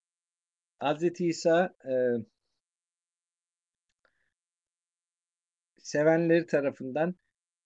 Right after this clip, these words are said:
Yahudilerin beklediği Mesih olarak kabul edilmiş. Ancak, e, onu kabul etmeyen insanlar ise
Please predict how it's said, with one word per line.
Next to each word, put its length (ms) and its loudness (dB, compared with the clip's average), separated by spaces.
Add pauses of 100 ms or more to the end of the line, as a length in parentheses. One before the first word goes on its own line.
(300)
Yahudilerin 680 0
beklediği 460 -6
Mesih 360 -2
olarak 560 0 (180)
kabul 280 -6
edilmiş. 520 -10 (600)
Ancak, 440 -4 (220)
e, 60 -8 (920)
onu 220 -6
kabul 280 -4
etmeyen 420 0
insanlar 540 -4
ise 340 -6